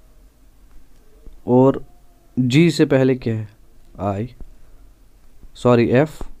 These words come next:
तो एफ मेरा आंसर हो गया, ये आ गया आंसर थ्री। ठीक है,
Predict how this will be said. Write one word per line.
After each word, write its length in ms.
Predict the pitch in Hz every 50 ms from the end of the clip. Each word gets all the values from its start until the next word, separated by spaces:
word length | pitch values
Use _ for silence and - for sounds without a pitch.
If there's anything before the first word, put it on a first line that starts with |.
| - - - - - - - - - - - - - - - -
तो 120 | 120 104 80
एफ 220 | 123 139 135 -
मेरा 220 | 139 131 123 117 110
आंसर 240 | 110 113 - - 123
हो 80 | 127 120
गया, 200 | 120 117 113 110 - - - - - - - - - - - - - - -
ये 100 | 113 117
आ 80 | 117 117
गया 240 | 117 117 110 110 104
आंसर 280 | 98 101 - - 98 - -
थ्री। 200 | - - 104 117 - - - _ _ _ - - - - - - - - - - - - - - - - -
ठीक 220 | - 160 170 165 -
है, 80 | 120